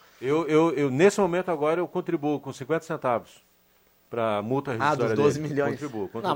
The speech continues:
Speaker 3: mas vamos combinar que o cara vai ter que, ele, ele precisa cumprir o, o, o período de isolamento do covid, não, não vai
Speaker 1: Perfeito.
Speaker 3: mandar agora o cara.
Speaker 1: Não,
Speaker 3: E
Speaker 1: não,
Speaker 3: outra
Speaker 1: não.
Speaker 3: coisa, Pepe, é, eu, a tor-, a direção do Inter não sinaliza pra uma demissão.
Speaker 1: Mas aí que eu entro, o Inter não tem direção.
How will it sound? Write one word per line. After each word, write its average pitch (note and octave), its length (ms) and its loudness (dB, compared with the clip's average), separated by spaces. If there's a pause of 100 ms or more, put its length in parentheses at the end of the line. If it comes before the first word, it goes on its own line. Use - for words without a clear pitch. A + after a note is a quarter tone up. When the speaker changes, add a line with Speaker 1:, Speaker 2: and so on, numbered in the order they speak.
Speaker 3:
mas B2+ 80 0
vamos C#3 200 -4
combinar D3+ 440 -4
que G#3 100 -14
o F#3+ 60 -10
cara D#3 280 0
vai F3 160 -6
ter F3 180 -4
que, F3+ 120 -14
ele, A#2+ 400 -6
ele A2+ 240 -10
precisa D3 500 -6
cumprir D3+ 460 -4
o, D#3 40 -4
o, G#2 920 -14
o - 120 -20
período C#3 340 0
de B2+ 120 -6
isolamento B2 560 -2
do A#2 80 -6
covid, G#2+ 680 -4
não, A2+ 140 -12
não D3 80 -12
vai F#3 100 -2
Speaker 1:
Perfeito. F#3+ 200 4
Speaker 3:
mandar D3 160 4
agora C#3 300 4
o B2 40 -4
cara. C3+ 220 -2
Speaker 1:
Não, G#3+ 100 2
Speaker 3:
E - 20 4
Speaker 1:
não, G3 120 8
Speaker 3:
outra D#4 160 2
Speaker 1:
não. F#3+ 80 -2
Speaker 3:
coisa, G3+ 300 2
Pepe, B2 300 -4 (460)
é, C#3+ 280 -2
eu, F3 160 2
a F3 100 2
tor-, F#3+ 280 0
a D#3+ 100 4
direção F3+ 480 0
do G3 140 -4
Inter A#3 300 -2
não A3+ 180 -8
sinaliza A#3 760 0
pra E3 180 2
uma D#3 200 0
demissão. C#3 500 0
Speaker 1:
Mas D#3 160 2
aí E3+ 200 6
que G3 100 0
eu F3+ 120 6
entro, F3+ 280 0
o A2+ 100 0
Inter E3+ 280 0
não C#3+ 120 -4
tem E3+ 160 0
direção. B2+ 560 -2